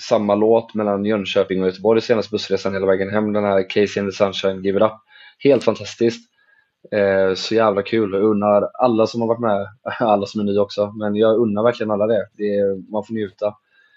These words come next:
Sen är man hela tiden medveten om, det är inte lika kul att vinna med fyra ett hemma mot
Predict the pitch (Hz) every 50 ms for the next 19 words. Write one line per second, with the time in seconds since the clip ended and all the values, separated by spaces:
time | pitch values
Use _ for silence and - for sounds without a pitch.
0 | _ _ _ _ _ - 123 120 127 120 127 135 139 127 120 123 117 120 123 120
1 | 110 101 101 101 - 101 101 101 98 92 _ _ _ _ _ _ _ _ - 117
2 | 117 113 117 117 120 113 101 - 113 - - 127 110 104 101 110 113 98 92 95
3 | 101 107 113 113 113 _ _ _ _ _ _ _ 120 113 113 110 101 - - -
4 | - 120 107 98 101 104 98 - - - 107 98 95 95 98 98 98 98 92 92
5 | 92